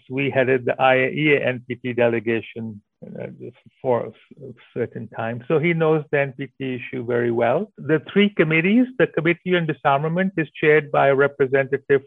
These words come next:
from the nam. So this will be Ambassador Hasrin of Malaysia, uh, ambassador to the U N in New York. The second main committee on verification is always headed by a, a country from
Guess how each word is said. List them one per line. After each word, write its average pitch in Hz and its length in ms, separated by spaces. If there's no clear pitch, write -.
from 127 400
the 127 120
nam. 127 540
So 127 500
this 131 180
will 143 140
be 139 280
Ambassador 127 540
Hasrin 135 580
of 123 160
Malaysia, 123 720
uh, 127 120
ambassador 123 480
to 127 80
the 120 140
U 123 60
N 120 120
in 117 140
New 117 100
York. 170 200
The 127 840
second 175 360
main 160 220
committee 151 460
on 139 200
verification 139 840
is 143 140
always 139 420
headed 131 360
by 127 280
a, - 240
a 127 40
country 127 380
from 127 180